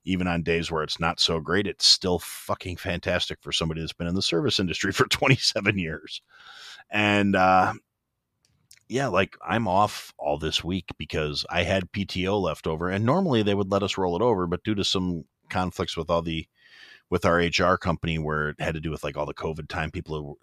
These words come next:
were taking and stuff like that, they mandated that we use up our P T O this year instead of rolling it over because of how much extra allotment there already is. So I was like, "Well, <sighs> I still got four days of P T O left, and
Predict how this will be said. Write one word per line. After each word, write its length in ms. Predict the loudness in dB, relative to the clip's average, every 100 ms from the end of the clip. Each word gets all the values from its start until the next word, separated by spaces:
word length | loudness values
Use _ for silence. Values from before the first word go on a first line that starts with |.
| -16
were 120 | -12
taking 360 | -8 -8 -8 -10
and 100 | -8
stuff 220 | -8 -8
like 160 | -8
that, 260 | -2 -2 -2 _ _ -20 -20 -6
they 120 | -2 0
mandated 640 | 0 0 0 -2 -4 -4
that 140 | -6 -8
we 140 | -8 -8
use 360 | -6 -6 -4
up 120 | -4 -2
our 120 | -4
P 180 | -6 -12
T 240 | -8 -6
O 120 | -6
this 220 | -6 -6 -8
year 120 | -10
instead 260 | -10 -8 -8
of 80 |
rolling 280 | -8 -10 -8
it 60 | -2
over 260 | -2 -2
because 340 | -6 -8 -8 -8
of 80 | -8
how 120 | -8
much 260 | -6 -6 -6
extra 340 | -6 -6 -6 -4
allotment 440 | -4 -6 -8 -12
there 180 | -8 -6
already 300 | -6 -4 0
is. 360 | 0 -2 -8 -10 _ _ -20 -20 -20 _ _
So 220 | 4 10 12
I 140 | 12
was 200 | 10 8
like, 280 | 8 6 4
"Well, 360 | 6 6 6 _
<sighs> 40 |
I 640 | -4 0 0 -2 -4 -6 -8
still 260 | -2 0
got 240 | 4 2 0
four 280 | -2 0
days 240 | 0 -4 -4
of 140 | -6
P 120 | -6 -6
T 220 | -4 0
O 120 | 0
left, 440 | 0 -2 -4 -10
and 420 | -8 -6 -4 -6